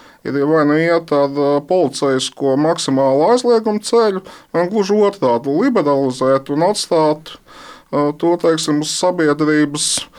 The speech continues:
kopējo, kopējo sirdsapziņu. Problēma jau ir galvā.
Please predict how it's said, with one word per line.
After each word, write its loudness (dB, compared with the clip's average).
kopējo, 0
kopējo 0
sirdsapziņu. -4
Problēma 0
jau 0
ir -6
galvā. 0